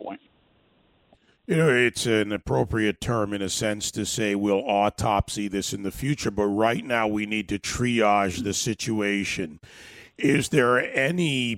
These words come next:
Speaker 2: possibility of, or is there any action being taken, not just discussions,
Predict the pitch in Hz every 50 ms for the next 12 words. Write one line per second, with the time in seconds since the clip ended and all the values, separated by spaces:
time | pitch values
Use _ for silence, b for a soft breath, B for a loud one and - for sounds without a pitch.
0 | - _ - 143 127 120 - - 123 113 95 95 117 117 117 127 117 104 98 95
1 | 90 90 92 117 127 113 101 98 98 98 98 98 98 98 95 90 - - - 107
2 | 104 104 110 113 110 104 98 110 104 104 104 107 107 110 - 110 107 113 123 -
3 | - - - - 139 117 107 101 101 107 104 95 95 90 - - 120 113 107 104
4 | 98 - - 95 85 90 95 101 104 95 - - 110 98 - - 107 98 - -
5 | - - 117 117 113 - - 104 92 90 98 -